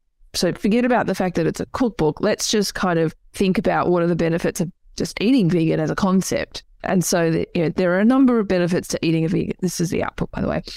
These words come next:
There are a number of benefits to eating a vegan diet. Some of the most significant include, I won't go into the full details, but the bullet points are improved health, weight management,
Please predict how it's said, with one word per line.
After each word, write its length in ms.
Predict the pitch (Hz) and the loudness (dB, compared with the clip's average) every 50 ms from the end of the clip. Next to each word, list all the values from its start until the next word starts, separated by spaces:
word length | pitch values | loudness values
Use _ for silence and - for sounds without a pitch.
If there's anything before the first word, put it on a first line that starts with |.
| - - | -6 -2
There 160 | - 185 185 | 0 0 2
are 40 | 185 | 2
a 40 | 190 | 4
number 320 | 202 220 226 233 240 220 | 4 4 4 4 4 2
of 80 | 190 156 | 0 0
benefits 420 | 185 180 175 175 190 175 - - | 0 0 0 0 0 -2 -2 -4
to 100 | - - - | -6 -4 -2
eating 300 | - 170 160 165 165 160 | 0 0 0 0 0 0
a 40 | 156 | 0
vegan 320 | - 156 156 156 160 160 | -2 -2 -2 -2 -2 -2
diet. 380 | 180 226 233 233 226 214 - - | 0 0 2 2 2 0 0 -2
Some 200 | - 262 233 220 | 0 0 2 2
of 60 | 208 | 2
the 60 | 196 | 2
most 280 | 170 170 151 - - - | 0 0 0 -2 -2 -2
significant 480 | - 147 170 165 165 - 160 - 185 - | -2 0 0 0 0 0 -2 -2 -2 -2
include, 580 | - 156 - - - 247 254 247 247 233 208 - - - - - - - | -4 -4 -6 -2 0 2 2 4 2 2 0 -2 -6 -12 -12 -12 -4 0
I 40 | 202 | 2
won't 180 | 170 147 135 - | 2 2 2 0
go 140 | 147 160 170 | 0 0 2
into 160 | 165 170 - | 0 0 0
the 80 | - | -4
full 220 | 165 - - - 185 | -6 -4 -4 -2 0
details, 420 | 170 170 170 180 208 - - - | 0 0 0 0 0 0 -2 -2
but 240 | - - - - - | -2 -4 -6 -4 -2
the 80 | - - | -4 -4
bullet 320 | 196 - - 202 185 - | -2 0 0 0 0 0
points 380 | - 202 190 165 165 - - - | 0 0 0 0 0 -2 -2 -2
are 140 | - - - | -2 -2 -2
improved 520 | - 170 175 - - 277 254 247 208 - - | -2 -2 -2 0 0 2 2 2 0 0 -2
health, 340 | 220 180 175 170 165 - - _ - - | -2 0 0 0 -2 -4 -10 _ -8 -4
weight 240 | 190 190 220 233 - | 0 0 0 0 0
management, 580 | 185 175 170 170 165 165 196 185 165 156 180 | 0 0 2 2 0 0 0 0 -2 -2 -4